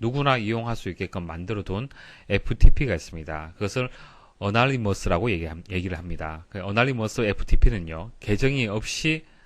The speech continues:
사용할 수 있도록, 어, 그렇게 오픈된, 어, 이제 에프티피 서버다, 그렇게 보시면 됩니다. 그래서 계정이 있어야만 접근할 수 있는 권한을, 아, 접근할 수가 있고 이것은 계정이 없어도 사용할 수 있다는 얘기입니다.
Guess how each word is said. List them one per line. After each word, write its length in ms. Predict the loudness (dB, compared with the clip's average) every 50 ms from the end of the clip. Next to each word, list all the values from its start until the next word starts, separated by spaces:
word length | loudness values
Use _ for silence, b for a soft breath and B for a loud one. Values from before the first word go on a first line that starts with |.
| b
사용할 420 | _ 8 8 8 8 6 0 -4 -6
수 140 | -6 -10
있도록, 440 | -14 -14 -14 -14 -14 -14 -14 -14 -18 -20 _ _ -18
어, 220 | -18 -16 -16 -18 -12
그렇게 260 | -10 -10 -8 -8 -8 -4 -2
오픈된, 640 | -2 -2 0 0 0 0 0 0 2 2 2 0 -2 b b b b b b b -18 -14
어, 300 | -12 -12 -12 -12 -12 -14 -14
이제 140 | -14 -10 -10
에프티피 480 | -6 6 10 10 12 12 10 8 6
서버다, 600 | 4 0 0 -2 -2 -2 -2 0 0 -2 -2 -2 -8 _
그렇게 360 | -12 -12 -10 -8 -6 -6 -6 -6
보시면 440 | -6 -8 -8 -8 -8 -10 -12 -12 -10
됩니다. 540 | -8 -8 -8 -6 -6 -6 -4 -4 -4 -4 -6
그래서 180 | -8 -10 -10 -10 B B B B B B B B
계정이 580 | -4 0 0 2 4 2 4 4 2 2 0 B B B B B B B B B B -6
있어야만 580 | -4 -2 0 4 6 8 8 8 8 6 2 4
접근할 420 | 4 2 2 2 0 -2 -2 -4
수 120 | -6 -8
있는 180 | -12 -12 -12 -12
권한을, 460 | -10 -6 -4 -4 -4 -4 -6 -8 -12 -12
아, 140 | -10 -10 -8
접근할 400 | -4 -4 -2 0 0 0 0 0
수가 220 | -2 -2 -2 -2
있고 360 | -2 -4 -6 -6 -6 -6 -4
이것은 320 | -4 -4 -4 -2 -2 -4 -4 -8 -12 -2
계정이 400 | 0 2 2 2 0 -2 -4 -4
없어도 540 | -2 -2 -2 -2 -2 -2 0 0 0 0 0
사용할 360 | 0 0 0 0 -2 -4 -6
수 120 | -8 -10
있다는 240 | -10 -6 -4 -4 -4 -6
얘기입니다. 520 | -8 -12 -14 -12 -8 -8 -6 -6 -6 -8